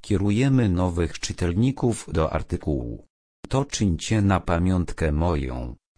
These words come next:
czyli do reprintu numer tysiąc trzynaście, przepis tłumacza, w tym numerze. Mamy dostępnych kilka kopii,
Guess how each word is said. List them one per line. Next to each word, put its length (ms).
czyli 360
do 180
reprintu 640
numer 480
tysiąc 560
trzynaście, 840
przepis 500
tłumacza, 720
w 120
tym 400
numerze. 580
Mamy 400
dostępnych 840
kilka 420
kopii, 640